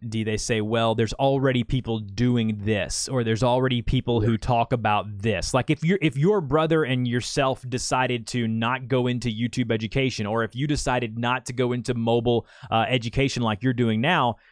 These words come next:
Speaker 1: there's tons of people already doing that, but they're not
Speaker 2: Right.
Speaker 1: bringing your spin to it. They're not, they're not D Nimmin. They're, they can't bring your personality to it. And so being able to bring who you are to the topic,
Speaker 2: Right.
Speaker 1: y-, you're gonna draw in a different audience. And so I couldn't agree more with, with that,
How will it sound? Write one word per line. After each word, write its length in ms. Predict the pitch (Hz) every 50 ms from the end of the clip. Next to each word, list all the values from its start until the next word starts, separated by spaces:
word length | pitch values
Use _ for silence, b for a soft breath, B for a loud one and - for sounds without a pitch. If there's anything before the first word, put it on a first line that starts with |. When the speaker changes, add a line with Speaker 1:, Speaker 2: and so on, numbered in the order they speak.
| b b _ _ _ _ 143
Speaker 1:
there's 200 | 180 170 - -
tons 240 | - 190 226 247
of 80 | 269 196
people 240 | 165 165 135 147 139
already 300 | - 151 156 156 143 127
doing 320 | 110 107 156 240 269 180
that, 180 | 110 85 85 - -
but 280 | 113 107 143 139 107 131
they're 220 | 123 139 156 180
not 180 | 185 180 165 147
Speaker 2:
Right. 80 | 131
Speaker 1:
bringing 480 | 117 135 143 143 143 139 135 131 131 117
your 320 | 92 123 113 131 139 135 127
spin 460 | - - - - - 147 156 156 135
to 200 | - 113 95 87
it. 100 | 82 85
They're 160 | 113 120 139
not, 340 | 143 139 135 135 104 120 117
they're 160 | 113 139 156
not 220 | 160 151 143 127
D 160 | 123 131 127 127
Nimmin. 260 | 131 135 131 120 113
They're, 160 | 120 127 123
they 160 | - 127 135
can't 240 | 131 - 151 123 120
bring 220 | 113 127 123 123
your 100 | 117 110
personality 640 | - - 117 113 - - 113 117 127 151 160 147 120
to 160 | - 120 113
it. 100 | 110 104 B B B B B
And 100 | 127 127
so 140 | - 143 127
being 280 | 120 139 151 165 160
able 180 | 160 156 147 139
to 80 | 135
bring 340 | 120 107 131 135 135 131 127 - -
who 140 | - 151 170
you 380 | 160 131 120 139 175 208 190 139
are 280 | 113 107 101 101 104 b b b b
to 120 | - 165 165
the 120 | 135 131
topic, 480 | - - 135 147 180 - - 117 107 95
Speaker 2:
Right. 200 | 110 127 120 104 - - -
Speaker 1:
y-, 60 | 131 -
you're 340 | - 151 139 120 127 160 165
gonna 220 | 143 170 160 143
draw 320 | 127 - 139 139 131 127 131
in 80 | 127
a 60 | 123 117
different 360 | 107 120 104 - 113 107 101
audience. 420 | 107 113 110 95 85 85 85 -
And 120 | - 104 -
so 320 | - - 104 95 95 -
I 100 | - 104
couldn't 300 | 98 - - 196 139 143
agree 240 | 135 110 123 120 110
more 260 | 107 107 107 104 101
with, 320 | 95 98 95 92 80 -
with 160 | - 110 101 95
that, 200 | 98 90 -